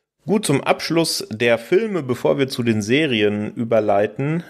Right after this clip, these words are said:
ähm, hab ich noch mal wieder zwei Tipps aus dem internationalen Streaming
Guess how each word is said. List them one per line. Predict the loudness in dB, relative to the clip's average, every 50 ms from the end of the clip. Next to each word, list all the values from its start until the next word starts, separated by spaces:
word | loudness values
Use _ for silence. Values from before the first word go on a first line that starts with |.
| -8
ähm, | -4 0 2 2 2 0 0 -4 -6 -6
hab | -2 -2 -2 -2 0
ich | -2 -4 -4 0
noch | 0 0 0 0 -2 -12 -18 -18 -16 -10
mal | -6 -2 0 2 2 2
wieder | 0 0 2 2 2 2 0
zwei | -4 -6 0 2 2 2
Tipps | 0 -2 -4 -2 -2 -2 -4 -6 -10 -6
aus | -2 0 0 0 0 0
dem | -2 -2 -2
internationalen | 0 -2 -2 0 2 2 2 0 0 -2 -2 0 0 0 0 -2
Streaming | -4 -6 -8 -6 -2 0 0 2 2 0 0 -2 -4